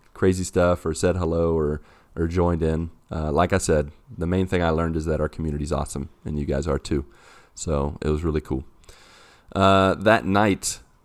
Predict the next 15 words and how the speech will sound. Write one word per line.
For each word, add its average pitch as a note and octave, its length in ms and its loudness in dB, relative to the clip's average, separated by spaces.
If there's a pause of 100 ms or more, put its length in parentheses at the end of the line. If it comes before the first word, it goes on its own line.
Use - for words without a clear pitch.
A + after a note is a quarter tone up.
to - 80 -6
continue A2 460 0
my F#2 140 4
birthday F2 320 2
weekend D#2+ 360 0
real E2+ 140 -6
quick, - 380 -4 (640)
the - 120 2
M A2 160 2
C G#2+ 160 0
U F#2+ 200 2
rewatching E2+ 540 2
continued. G2+ 460 0
I F2 80 2
watched E2+ 500 0